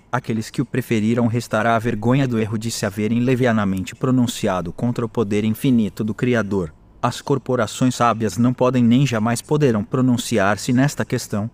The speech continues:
ela está tão fora dos limites do seu domínio como a de decretar se Deus existe ou não.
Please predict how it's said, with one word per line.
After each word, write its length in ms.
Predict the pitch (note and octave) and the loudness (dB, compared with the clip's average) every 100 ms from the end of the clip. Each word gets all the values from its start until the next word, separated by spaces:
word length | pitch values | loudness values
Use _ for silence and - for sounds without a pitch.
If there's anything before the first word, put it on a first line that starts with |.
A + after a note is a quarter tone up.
| - | -8
ela 160 | G#2+ G2+ | -6 -6
está 240 | - A#2+ | -4 -6
tão 240 | - G#2+ G2 | -2 -4 -2
fora 320 | - C3 C3+ | 0 2 2
dos 220 | B2 A2 | 0 0
limites 440 | C3+ A2+ G#2 A2 | 2 2 2 -2
do 120 | G2+ G2+ | -6 -4
seu 180 | C3 | -4
domínio 400 | A2 G2+ F#2+ G2+ | 0 0 2 0
como 240 | G2 A2+ A2+ | 0 2 2
a 60 | |
de 100 | G#2 | 0
decretar 600 | A2+ A2 A#2 G#2+ A2+ G#2 | -2 -2 -2 -2 0 -2
se 140 | - A#2+ | -2 -4
Deus 300 | G#2 G2 A2 | -2 -2 -2
existe 480 | B2 A2+ A#2+ - B2 | -2 -2 -2 0 2
ou 140 | B2+ | 4
não. 240 | A2+ A2+ | 2 0